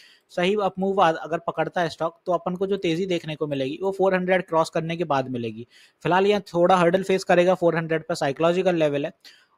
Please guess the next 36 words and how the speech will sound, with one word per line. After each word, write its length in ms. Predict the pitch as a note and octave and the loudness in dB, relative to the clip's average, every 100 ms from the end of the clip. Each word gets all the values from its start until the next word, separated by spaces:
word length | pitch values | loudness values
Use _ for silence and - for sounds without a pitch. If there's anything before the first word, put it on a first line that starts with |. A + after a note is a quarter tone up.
| - | -4
और 100 | D#3 | -2
मान 180 | D#3+ G3 | 0 -2
लीजिए 240 | G3+ G3+ | 0 2
यहाँ 260 | G3 F3 F3+ | 2 2 0
पे 60 | G3 | 0
अगर 180 | F#3+ G3 | 0 -2
नहीं 220 | E3 F3+ | -2 -4
निकल 240 | F#3+ F3 D#3+ | -2 -2 0
पाता 280 | D#3 C#3+ | -2 -2
है 140 | D#3 - _ _ _ _ | -6 -6 _ _ _ _
तो 80 | G3+ | -4
फिर 160 | A3 G#3+ | 0 0
एक 180 | G#3 | -2
छोटा 300 | - G3 G3 | -4 -4 -2
मोटा 220 | G#3 G3 G3+ | -2 -2 0
पुलबैक 400 | F#3+ E3+ F3 D#3 | 0 2 0 -2
बनेगा। 280 | C#3+ B2+ | -4 -4
यहाँ 180 | B2 A#2+ | -6 -8
से 120 | A#2 B2 | -10 -6
पुलबैक 380 | D#3 D#3 G3 G3 | -2 2 2 0
अपना 200 | G3 G3 | -2 -2
कोई 120 | G#3 | 0
बड़े 240 | E3+ E3 G3+ | 0 0 2
नहीं 160 | G#3 | 0
रहेंगे, 260 | F#3+ F#3 G3 | 0 0 -4
पुलबैक 380 | F3 E3 F3 F3+ | -2 0 -2 -2
पे 80 | G3 | -6
एक 100 | F#3+ | -6
स्ट्रॉन्ग 360 | - E3+ F3+ - | -2 -2 -2 -4
सपोर्ट 380 | E3 E3+ F3+ | -4 -2 0
रहेगा, 220 | F#3 F3+ F#3+ | 0 2 0
वहाँ 200 | F3 F3 | 0 -2
से 100 | F#3 | -4
फ्रेश 260 | E3+ F3 E3+ | -2 -2 -2
एंट्रीज 320 | D3 D#3+ D3+ | -2 -2 -2
होंगी। 240 | D3 F#3 | -4 -8